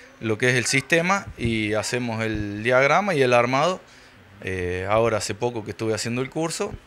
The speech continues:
y se lo queremos brindar y ofrecer a todo nuestro cliente y a toda la gente de,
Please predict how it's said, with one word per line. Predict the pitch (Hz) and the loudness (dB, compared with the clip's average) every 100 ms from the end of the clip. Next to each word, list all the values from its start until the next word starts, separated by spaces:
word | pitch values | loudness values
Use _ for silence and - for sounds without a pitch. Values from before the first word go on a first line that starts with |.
| - | -12
y | 104 | -6
se | 113 | -4
lo | 110 | -2
queremos | 120 131 135 | -2 0 0
brindar | 127 131 147 180 | 0 2 2 2
y | |
ofrecer | 143 123 - 170 | -2 -4 -2 -2
a | 143 | -2
todo | 127 120 | -2 -2
nuestro | 110 110 - 104 92 98 - - - - - | -2 -6 -8 -8 -8 -12 -20 -20 -20 -20 -6
cliente | 123 135 156 180 170 | 0 2 2 2 2
y | |
a | 123 | 2
toda | 131 123 | 4 2
la | 117 | 2
gente | - 123 117 113 | 0 0 0 -2
de, | 101 95 | -2 -6